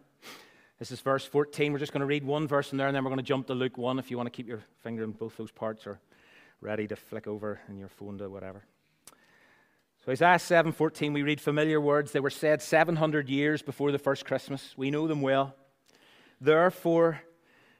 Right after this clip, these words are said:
the Lord himself will give you a sign. Behold, the virgin shall conceive and bear a son and shall call his name Emmanuel." Now, I know that in part that was fulfilled in the birth of Isaiah's son. We all know that.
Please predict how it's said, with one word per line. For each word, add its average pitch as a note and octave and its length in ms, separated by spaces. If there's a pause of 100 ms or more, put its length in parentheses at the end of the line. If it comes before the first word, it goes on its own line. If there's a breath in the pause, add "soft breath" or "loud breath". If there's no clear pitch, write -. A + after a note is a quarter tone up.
(180 soft breath)
the B2+ 120
Lord F3 280
himself E3 600
will D3 100
give D3+ 240
you D3 140
a - 20
sign. C#3 400
Behold, D#3+ 600
the C#3+ 100
virgin D#3 640
shall C3 220
conceive C#3+ 580
and B2 100
bear C3+ 220
a C3 60
son C#3 360
and B2 100
shall - 140
call D3 400
his C3+ 220
name C3 160
Emmanuel." B2 400
Now, D3+ 160
I D#3 140
know E3 340 (320 loud breath)
that C3 140
in C3+ 120
part D#3 540 (300 loud breath)
that C3 200
was D#3+ 140
fulfilled C#3+ 640 (160 loud breath)
in C3 140
the C3+ 80
birth C3 300
of B2+ 100
Isaiah's A#2+ 480
son. A2 400 (540)
We G#2+ 100
all A2 140
know A2+ 180
that. F#2+ 240